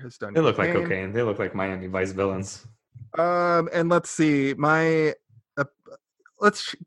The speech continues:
Speaker 1: you, can you pull a, can you pull a lesson out of this?
Speaker 2: Uh, don't get your hopes up?
Speaker 1: Yeah, if you, if they focused more on, like, th-, th-, this is what I wanted to talk about.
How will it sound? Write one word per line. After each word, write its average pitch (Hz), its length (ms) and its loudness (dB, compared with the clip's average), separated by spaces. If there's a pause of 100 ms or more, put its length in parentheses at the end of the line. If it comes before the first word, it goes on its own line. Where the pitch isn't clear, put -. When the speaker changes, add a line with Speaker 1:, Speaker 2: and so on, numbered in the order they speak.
(140)
Speaker 1:
you, 208 140 -4
can 233 200 0
you 247 60 0
pull 233 300 6
a, 220 100 4
can 196 220 -4
you 208 80 0
pull 190 300 2
a - 20 4
lesson 170 380 0
out 170 140 0
of 165 100 -6
this? 175 440 -4 (720)
Speaker 2:
Uh, 113 1120 2 (180)
don't 123 280 2
get - 120 2
your 104 120 0
hopes 143 360 4
up? 269 280 -2 (320)
Speaker 1:
Yeah, 175 340 4
if 175 220 0
you, 190 200 -4 (120)
if 196 160 -2
they 202 120 4
focused 208 540 0
more 165 300 2
on, 156 240 2
like, 156 160 -2
th-, - 360 -16
th-, 165 240 -18
this 214 180 2
is 233 100 -2
what 233 100 8
I 220 60 8
wanted 185 260 4
to - 80 -8
talk 151 200 4
about. 123 240 -4